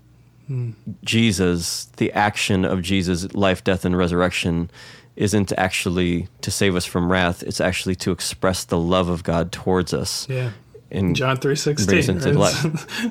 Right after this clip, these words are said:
Speaker 1: <laughs> The thing you were gonna
Speaker 2: Amen.
Speaker 1: read on one of those tracks. I mean, that's what it's all about. I mean,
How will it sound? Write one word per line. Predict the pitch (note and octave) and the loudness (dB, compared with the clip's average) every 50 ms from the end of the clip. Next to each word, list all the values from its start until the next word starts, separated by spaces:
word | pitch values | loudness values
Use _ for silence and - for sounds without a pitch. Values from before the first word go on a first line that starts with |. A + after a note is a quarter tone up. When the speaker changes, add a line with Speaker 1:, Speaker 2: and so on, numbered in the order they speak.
| - - - | -6 -8 -20
Speaker 1:
<laughs> | - - - - | -20 -20 -8 -2
The | - C#3+ | -2 0
thing | C#3+ - D3+ D3+ D#3+ | 2 2 2 4 6
you | - - | 6 6
were | - | 6
gonna | A2 B2+ C3 | 6 6 4
Speaker 2:
Amen. | A2+ - | 4 4
Speaker 1:
read | D#3+ F3 D#3+ C3+ | 4 4 4 4
on | C3+ C3 C#3 | 2 2 2
one | C#3+ C#3 | 2 2
of | C#3+ | 2
those | D3 D3 D3 D3 | 2 2 2 2
tracks. | - G3 F3+ C3+ C3+ D3+ - - | 2 2 2 2 0 -4 -6 -6
I | C#3 | -4
mean, | C3 B2+ B2+ | -4 -4 -4
that's | C3 B2+ B2 - | -4 -4 -4 -4
what | D3 C3 | -4 -4
it's | B2+ - | -4 -4
all | - D3+ D3 C#3 | -6 -6 -6 -4
about. | D3+ - E3 C#3 C#3 | -2 -2 -2 -2 -2
I | C#3 | -4
mean, | C3+ C3 | -4 -6